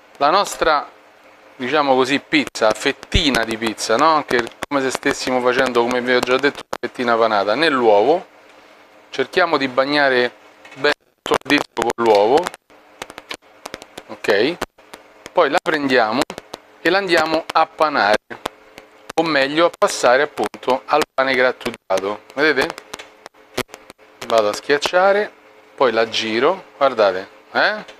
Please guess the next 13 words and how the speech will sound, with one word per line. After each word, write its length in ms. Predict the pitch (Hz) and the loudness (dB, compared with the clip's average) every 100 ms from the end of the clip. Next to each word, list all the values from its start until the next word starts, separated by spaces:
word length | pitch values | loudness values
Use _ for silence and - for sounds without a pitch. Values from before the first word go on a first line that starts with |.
| - - - | -20 -20 -10
Fettina 580 | - 135 - 208 190 165 | -2 -2 0 0 2 4
panata 380 | 165 185 175 | 2 2 2
allo 140 | 165 160 | 2 0
stato 380 | - 165 156 151 | 0 0 2 2
puro 300 | 143 107 104 | 2 2 2
proprio. 400 | 104 92 95 98 - - - - - | 2 0 -2 -8 -16 -20 -20 -20 -8
Ora 200 | - 196 | 0 2
la 140 | 170 170 | 4 2
prendo 600 | 202 240 240 233 233 233 | 2 2 2 4 4 0
e 100 | - | 0
andiamo 240 | 156 175 196 - _ - | 0 0 -4 -8 _ -4
in 580 | 220 - - - - - | -4 -4 -6 -6 -6 -8
frittura. 720 | 156 147 - 107 101 101 | -8 -6 -4 0 0 0